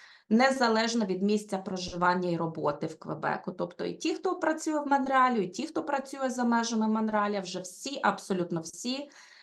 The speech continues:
е, із січня цього року повинні будуть складати тест мови на рівень Б два.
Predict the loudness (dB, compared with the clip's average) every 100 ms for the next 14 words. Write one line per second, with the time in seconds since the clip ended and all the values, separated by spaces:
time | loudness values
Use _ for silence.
0 | -20 -16 -6 2 2 2 0 0 2 0
1 | 0 0 2 2 2 0 0 0 2 0
2 | 0 -2 -4 -6 -4 0 2 2 0 -2
3 | 0 0 0 -6 -6 0 2 2 0 -2
4 | 0 0 2 4 2 0 0 2 2 0
5 | -2 -6 -8 -2 0 0 -2 -4